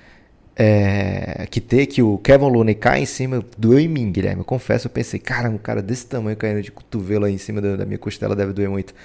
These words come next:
É, fiquei com pena do Lillard, mas um guerreiro como ele é, aparentemente não sofreu sequelas daquele momento. E aí, quando apareceu essa notícia, "Não, o Lillard tá mal assim por conta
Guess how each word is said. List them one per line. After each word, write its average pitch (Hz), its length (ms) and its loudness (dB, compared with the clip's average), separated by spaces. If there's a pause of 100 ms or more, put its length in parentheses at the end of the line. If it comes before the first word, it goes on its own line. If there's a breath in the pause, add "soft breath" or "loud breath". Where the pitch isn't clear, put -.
(300 soft breath)
É, 98 140 -4
fiquei 143 160 -6
com 196 120 -2
pena 165 300 6
do 147 100 0
Lillard, 147 380 2
mas 147 300 -4 (380)
um 127 80 -6
guerreiro 107 380 2
como 117 180 0
ele 110 160 2
é, 120 220 0
aparentemente 117 720 -2
não 123 100 -6
sofreu 127 360 -4
sequelas 127 540 -2
daquele 104 280 -6
momento. 101 380 -4 (460 soft breath)
E 196 140 4
aí, 156 140 8
quando 175 340 -4 (520)
apareceu 131 520 2
essa 139 140 -4
notícia, 113 300 -4
"Não, 151 160 4
o 113 40 2
Lillard 113 260 2
tá 123 100 -2
mal 117 340 0
assim 123 420 -4 (440 loud breath)
por 117 240 2
conta 139 720 0